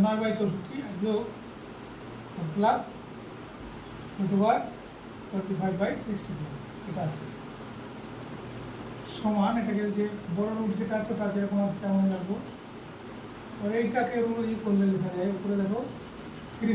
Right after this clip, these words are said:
স্কয়ার, নিচে এইট স্কয়ার, এটা উপরে ফাইভ স্কয়ার, নিচে এইট স্কয়ার,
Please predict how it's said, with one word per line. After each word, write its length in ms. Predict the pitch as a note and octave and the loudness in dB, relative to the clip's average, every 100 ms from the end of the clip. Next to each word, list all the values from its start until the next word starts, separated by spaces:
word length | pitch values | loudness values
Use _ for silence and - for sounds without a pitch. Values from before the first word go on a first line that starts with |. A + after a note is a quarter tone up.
| - | 2
স্কয়ার, 320 | - G#3+ A#3+ - - - - - - - - G3 | 2 2 2 0 -8 -12 -12 -12 -12 -6 4 6
নিচে 280 | G3+ A#3 B3+ A#3+ - - - - - - - - - - - G#3 | 6 4 4 2 -6 -12 -12 -12 -12 -12 -10 -10 -10 -12 -4 2
এইট 120 | G3 - | 2 2
স্কয়ার, 260 | - D#3+ D3 - - - - - - - - - - - G#3 | -4 -4 -4 -8 -12 -12 -14 -12 -12 -12 -12 -10 -10 -6 -4
এটা 220 | G3 A3+ A#3+ - - - - - - - - G3+ | 2 4 4 2 -8 -12 -12 -12 -12 -12 -8 -6
উপরে 240 | - G3+ G3 - | 2 2 2 2
ফাইভ 200 | G#3+ A3 - | 0 0 -2
স্কয়ার, 320 | - A3+ A#3+ B3+ - - - - - - - - G3+ | 0 2 4 2 -6 -12 -12 -12 -12 -12 -12 0 4
নিচে 280 | G3 - A3+ D4 - - - - - - - | 4 4 0 0 -6 -12 -12 -12 -12 -8 0
এইট 140 | A3+ G#3 - | 2 2 -2
স্কয়ার, 300 | F3+ D3+ | -4 -4